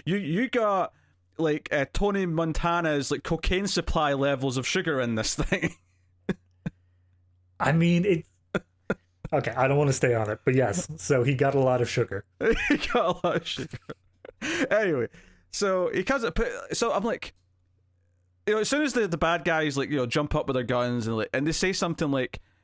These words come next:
Speaker 1: "Oh, you did great with that cop, now give us the money." And I'm like,
Speaker 2: Mm-hmm.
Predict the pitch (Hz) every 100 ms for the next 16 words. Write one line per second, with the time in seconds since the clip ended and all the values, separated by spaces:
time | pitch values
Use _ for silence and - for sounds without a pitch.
0 | _ _ 170 151 147 160 147 143 147 135
1 | 120 - - 127 - 123 120 156 135 135
2 | 127 110 92 - - 131 143 135 - 101